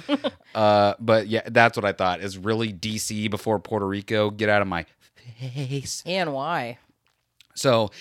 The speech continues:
Speaker 2: it says the House on Friday approves landmark legislation granting statehood to Washington, D C. The vote was historic, making the first time either chamber, either chamber has passed legislat-, legislation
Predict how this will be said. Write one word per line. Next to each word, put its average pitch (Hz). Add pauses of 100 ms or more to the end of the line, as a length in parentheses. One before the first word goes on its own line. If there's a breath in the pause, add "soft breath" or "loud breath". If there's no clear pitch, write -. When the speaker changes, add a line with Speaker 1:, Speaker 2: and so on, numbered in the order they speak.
Speaker 2:
it -
says 139
the 131
House 147
on 151
Friday 123
approves 113
landmark 117
legislation 104
granting 101
statehood 95
to 90
Washington, 87
D 85
C. 76
The 80
vote 98 (100)
was 104
historic, 110
making 110
the 98
first 131
time 113
either 107
chamber, 104
either 135 (240 soft breath)
chamber 101
has 95
passed 104
legislat-, 101 (800)
legislation 107